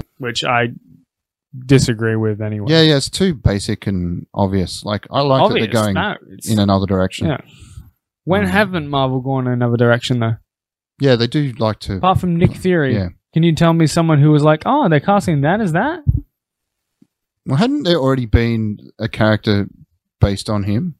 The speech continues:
Speaker 1: I don't know, but, like, d-, everyone was like,
Speaker 2: What?
Speaker 1: they casted Hems-, Chris Hemsworth as Thor, who
Speaker 2: Yeah,
Speaker 1: was
Speaker 2: yeah.
Speaker 1: fresh out of Home and Away.
Speaker 2: Hmm.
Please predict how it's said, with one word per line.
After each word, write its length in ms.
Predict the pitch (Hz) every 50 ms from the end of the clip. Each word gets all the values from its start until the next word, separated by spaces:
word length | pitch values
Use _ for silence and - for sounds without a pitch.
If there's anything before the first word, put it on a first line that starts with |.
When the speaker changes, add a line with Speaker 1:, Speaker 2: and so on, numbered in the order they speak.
| _ _ -
Speaker 1:
I 100 | 190 185 143
don't 120 | 113 110 113
know, 200 | 113 117 120 123
but, 180 | 123 143 139
like, 260 | - 143 139 143 139 131
d-, 80 | 175 165 -
everyone 320 | - 175 160 165 170 165 160
was 100 | 156 143
like, 100 | 151 143 143
Speaker 2:
What? 60 | 143
Speaker 1:
they 100 | 156 151 -
casted 520 | - - 160 151 160 175 170 - 185 170
Hems-, 460 | 160 - - 160 170 170 170 170 175 -
Chris 240 | - - 196 190 -
Hemsworth 480 | - 160 185 196 190 226 233 240 - -
as 180 | - 151 143 -
Thor, 320 | - - 175 196 233 240 _ - - _ _
who 100 | - 123
Speaker 2:
Yeah, 60 | 120 117
Speaker 1:
was 120 | 110 101
Speaker 2:
yeah. 80 | 95 92
Speaker 1:
fresh 480 | 87 90 95 151 160 185 196 185 -
out 160 | 214 196 196
of 80 | 196 180
Home 280 | 170 190 202 214 214 214
and 80 | 208
Away. 420 | 214 214 214 226 247 277 302 285 _ -
Speaker 2:
Hmm. 220 | 107 107 104 95